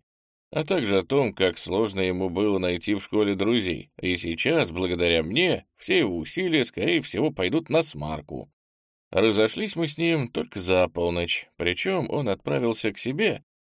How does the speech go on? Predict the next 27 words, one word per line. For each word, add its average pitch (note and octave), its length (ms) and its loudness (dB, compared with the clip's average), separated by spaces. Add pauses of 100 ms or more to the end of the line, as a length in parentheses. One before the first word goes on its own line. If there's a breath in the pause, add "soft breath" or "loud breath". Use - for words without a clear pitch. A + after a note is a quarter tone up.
(180)
а D3 100 2
я A#3 160 4
по F3 140 -2
привычке D3+ 600 2
поставил G#2 680 0
стул B2 320 -2
напротив F#2 560 0
двери, E3 500 0
улёгся A#2+ 460 0
на F2+ 100 -2
диване, F3 720 0
благо D3 380 -2
он E2+ 140 -8
был A#2 280 -4
весьма F2 500 -8 (160)
широк. - 580 -14 (880)
Ночью B2 540 -2
сквозь F2+ 340 -2
сон F3 260 -2
я G2+ 140 4
услышал, A#2 540 0
как G2 240 0
в - 20 -8
соседней F2 540 -2
комнате A#2 440 -2
послышалась F2+ 840 -2
возня, A#2 500 -6